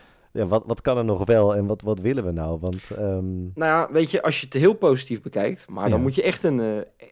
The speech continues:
Speaker 2: ja, moet je echt een geweldig positieve bril op hebben.
Speaker 1: <laughs> Ja, precies.
Speaker 2: Dan hebben we het nog helemaal in eigen hand, eh, Sjoerd.
Speaker 1: Nou, heel veel wel. Dat is echt waar. Ehm,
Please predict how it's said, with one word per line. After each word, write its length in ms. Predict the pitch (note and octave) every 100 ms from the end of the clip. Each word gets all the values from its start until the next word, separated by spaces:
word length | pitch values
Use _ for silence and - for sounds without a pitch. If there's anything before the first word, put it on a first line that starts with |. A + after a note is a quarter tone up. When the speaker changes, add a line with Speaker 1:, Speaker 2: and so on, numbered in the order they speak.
| _
Speaker 2:
ja, 200 | - B1+
moet 140 | - A2
je 100 | -
echt 200 | F3+ -
een 80 | C3
geweldig 340 | C3 A#2 A#2
positieve 760 | B2+ A#2 A2+ A#2+ A2 G#2+ G#2 - G#2+
bril 320 | A#2+ A2+ G#2+
op 200 | - A#2
hebben. 260 | A#2 G2+ G2
Speaker 1:
<laughs> 200 | G2 G2
Ja, 100 | C#3
precies. 460 | - A#2+ A2+ A2+ _ _ _
Speaker 2:
Dan 160 | - E3
hebben 180 | F3 B2
we 40 |
het 60 | A#2+
nog 60 | A#2
helemaal 200 | C#3+ D#3
in 60 |
eigen 200 | F#3+ G3 A#3
hand, 260 | B3 D#3
eh, 280 | A2 G2 F#2+
Sjoerd. 400 | - D3+ C#4 - -
Speaker 1:
Nou, 260 | - G#3+ -
heel 220 | D3 F4
veel 280 | - F#4+ F#4+
wel. 420 | E3 F4+ D#4+ - - - - -
Dat 260 | C3+ D#3+
is 120 | E4
echt 160 | D#4+ D3+
waar. 400 | D#3 D4+ C#2+ - _ _ _
Ehm, 800 | C#3 B2+ B2+ B2+ B2+ B2+ B2+ B2